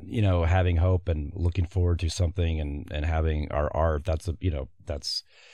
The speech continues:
that gives life so much meaning in and of itself. So, um, you know, we look forward to having this,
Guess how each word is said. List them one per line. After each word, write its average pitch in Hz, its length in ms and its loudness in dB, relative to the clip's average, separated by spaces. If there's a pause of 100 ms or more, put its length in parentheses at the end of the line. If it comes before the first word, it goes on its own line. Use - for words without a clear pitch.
(360)
that 95 140 2
gives 85 240 2
life 85 200 4
so 90 180 0
much 82 180 -2
meaning 87 400 2
in 82 140 2
and 80 100 0
of 73 100 -2
itself. 98 520 0
So, 82 300 2 (460)
um, 76 480 0 (460)
you 98 140 2
know, 90 140 4
we 90 160 4
look 98 120 2
forward 90 300 2
to 87 80 0
having 85 320 2
this, 78 300 -6